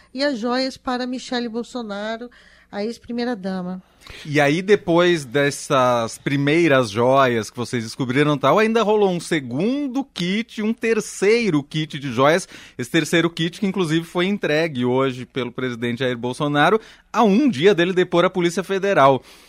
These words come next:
Speaker 2: Quer dizer,
Speaker 1: Isso.
Speaker 2: num primeiro momento você tinha ali as joias, já era assustador, mas a história foi virando uma bola de neve, né?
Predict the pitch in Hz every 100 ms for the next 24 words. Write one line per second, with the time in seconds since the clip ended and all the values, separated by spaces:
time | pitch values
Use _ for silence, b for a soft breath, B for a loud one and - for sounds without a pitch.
0 | B - 175 147 160 135 90 - - 135
1 | 160 196 185 185 214 208 185 208 - 233
2 | - 208 208 175 170 156 147 127 139 143
3 | 170 202 220 160 151 139 143 147 147 -
4 | 156 127 131 160 190 190 131 110 - 110
5 | 104 131 - 131 143 170 143 127 165 202
6 | 156 180 233 214 117 85 82 85